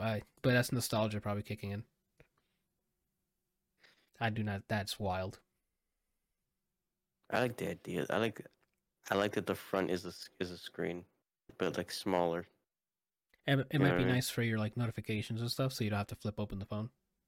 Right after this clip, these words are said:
Speaker 2: Yeah. I, I'm still so sad that it's only, like, four hundred bucks off going from seven Pro to the Fold.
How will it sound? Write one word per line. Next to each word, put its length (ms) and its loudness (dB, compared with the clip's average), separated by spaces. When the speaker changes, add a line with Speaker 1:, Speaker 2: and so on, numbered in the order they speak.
Speaker 2:
Yeah. 300 -4
I, 80 -2
I'm 180 -2
still 260 0
so 300 0
sad 380 0
that 160 -6
it's 100 -4
only, 180 4
like, 100 -2
four 260 -2
hundred 260 -4
bucks 220 -2
off 280 0
going 200 0
from 160 -12
seven 400 0
Pro 280 0
to 120 -6
the 100 -6
Fold. 420 -2